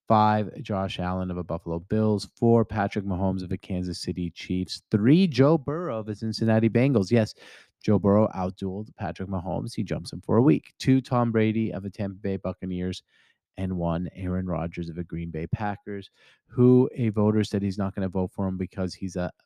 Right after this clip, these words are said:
bad guy for the M V P race. And look, I actually am gonna support that. Uh, if you probably listen to this podcast, you know I don't love,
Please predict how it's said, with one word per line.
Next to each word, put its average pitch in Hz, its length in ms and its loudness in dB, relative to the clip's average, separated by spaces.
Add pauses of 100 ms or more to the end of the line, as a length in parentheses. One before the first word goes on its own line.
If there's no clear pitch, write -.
(280)
bad 85 360 -6 (340)
guy 98 360 0
for 92 140 -8
the 92 80 -6
M 87 140 -6
V 87 160 -8
P 104 220 -8
race. 104 340 -4
And 123 220 -4
look, 135 360 -2
I 117 100 -2
actually 120 360 -4
am 107 60 -6
gonna 92 160 -6
support 101 480 -8
that. - 180 -14 (540)
Uh, 90 60 -4
if 92 140 -2
you 92 60 -8
probably 92 240 -2
listen 92 180 -4
to 87 40 -4
this 85 100 -8
podcast, 101 380 -6
you 92 80 -6
know 90 100 -4
I 82 60 -6
don't 87 280 -6
love, 92 320 -4